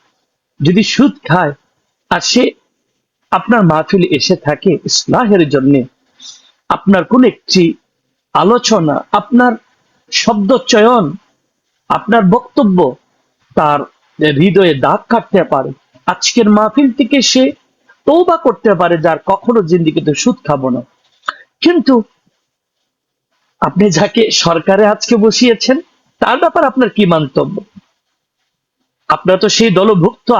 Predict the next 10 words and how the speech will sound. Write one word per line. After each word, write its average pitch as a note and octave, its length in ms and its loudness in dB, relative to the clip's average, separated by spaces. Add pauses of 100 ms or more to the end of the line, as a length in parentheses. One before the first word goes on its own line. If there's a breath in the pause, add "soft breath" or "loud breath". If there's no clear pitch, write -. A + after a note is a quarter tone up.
আলেম, D3 240 2 (1120)
যে C#3+ 240 2
দল G3+ 220 2
আজকে G#3 320 -2 (1300)
ইন্টারিম F#3+ 440 2
গভর্নমেন্টকে F#3+ 600 2 (640)
পূর্ণ A3 220 4 (140)
সহায়তা C4 400 2
করে A3+ 240 2
যাচ্ছে, - 300 -4